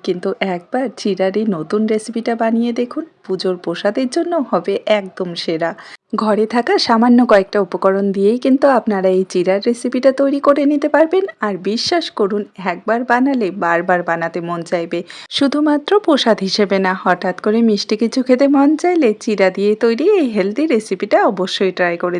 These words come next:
দেখতে পারেন। খুব সহজভাবে আজকের এই রেসিপিটা আপনাদের সাথে শেয়ার করব, আশা করছি ভালো লাগবে। তো হ্যালো এভরিওয়ান, কেমন আছেন আপনারা সবাই? আশা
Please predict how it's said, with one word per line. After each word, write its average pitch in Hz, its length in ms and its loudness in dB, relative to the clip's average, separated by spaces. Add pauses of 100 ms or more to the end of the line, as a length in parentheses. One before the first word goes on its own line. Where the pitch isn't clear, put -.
দেখতে 175 300 -6
পারেন। 175 220 -2 (380)
খুব 285 160 -2 (140)
সহজভাবে 254 680 0 (140)
আজকের 214 340 -4
এই 190 140 0
রেসিপিটা 208 400 -6 (100)
আপনাদের 247 400 -2
সাথে 247 180 -2 (100)
শেয়ার 247 240 0 (100)
করব, 277 180 -2 (180)
আশা 160 240 -4
করছি 180 220 -4 (160)
ভালো 196 180 -4 (100)
লাগবে। 165 300 -4 (440)
তো 269 140 -6
হ্যালো 311 180 0 (100)
এভরিওয়ান, 226 480 -2 (120)
কেমন 247 240 2 (120)
আছেন 269 200 -4 (100)
আপনারা 269 320 0 (120)
সবাই? 254 260 0 (220)
আশা 170 180 -6